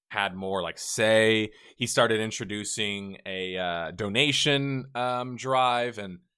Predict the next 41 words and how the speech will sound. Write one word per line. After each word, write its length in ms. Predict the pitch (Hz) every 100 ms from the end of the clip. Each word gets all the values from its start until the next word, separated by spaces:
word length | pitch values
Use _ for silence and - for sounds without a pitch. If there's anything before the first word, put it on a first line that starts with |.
| _ _
and, 300 | 104 98 92
um, 460 | 92 90 87 80 78 _ _ _ _ _ - -
Patreon 840 | - 139 135 139 135 127 127 123 120
and 220 | 120 -
that 200 | 123 123
sort 200 | - 120
of 60 | 110
stuff. 400 | - 117 113 - _ _ _ 120
And 100 | 180
this 140 | -
is 100 | 185
all 120 | 196
stuff 260 | 180 180 165
I've 200 | 123 98
read 380 | 104 113 113 107
and, 160 | 104 -
and, 240 | 104 98
and, 340 | 104 98 92 87
and 240 | 98 92
kind 260 | - 107 101
of 100 | 90
gone 260 | 104 101 104
through 280 | 110 104
and 100 | 98
pieced 220 | 107 107 -
together 400 | 98 98 95 90
on, 260 | 87 85
uh, 440 | - 85 80 80 76
the 60 | 80
Reddit. 320 | 104 98 82 _ _ _ _ _ _ _ -
But, 280 | 123 - 127
um, 440 | 113 104 98 92 _
this 120 | 131
is 80 | 143
my 100 | 175
first 260 | 139 151 -
time 160 | 135
reading 240 | 107 113 98
this 140 | 101
particular 480 | - 92 87 85 80
thread 380 | - 87 78